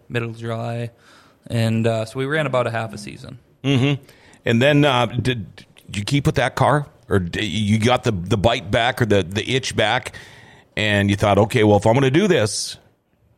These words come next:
Speaker 2: do we keep running what we got, or do you, do you start to upgrade?" How'd that first full-time year go?
Speaker 1: Uh, yep, the first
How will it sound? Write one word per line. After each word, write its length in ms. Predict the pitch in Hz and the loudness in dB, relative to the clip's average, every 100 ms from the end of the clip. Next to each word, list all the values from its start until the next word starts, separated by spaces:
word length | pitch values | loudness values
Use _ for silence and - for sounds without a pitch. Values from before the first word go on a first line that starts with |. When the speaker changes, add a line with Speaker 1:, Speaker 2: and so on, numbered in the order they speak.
| _ | _
Speaker 2:
do 60 | 95 | -6
we 80 | 92 | -2
keep 240 | 127 104 | -2 0
running 220 | 113 131 | 2 2
what 140 | 123 123 | 2 2
we 80 | |
got, 280 | 107 156 190 | 2 4 4
or 120 | 175 | 2
do 80 | 113 | 2
you, 100 | 110 | 0
do 260 | 95 85 101 | -2 -4 -2
you 120 | 107 | -2
start 260 | - 143 139 | 0 0 0
to 100 | - | -2
upgrade?" 440 | - - - 165 | -4 0 0 0
How'd 280 | - - 139 | 0 0 0
that 240 | 139 120 - | 0 -2 -6
first 320 | - 143 - | -2 -2 -2
full-time 520 | - 127 117 127 110 | 0 2 2 2 2
year 160 | 101 92 | 2 0
go? 280 | 85 64 - _ _ _ _ _ _ - | 2 -2 -2 _ _ _ _ _ _ -4
Speaker 1:
Uh, 420 | 139 143 147 139 | -2 -2 -2 -4
yep, 300 | 135 151 156 | -2 -4 -4
the 100 | 139 | -10
first 380 | 123 156 165 | -6 -6 -6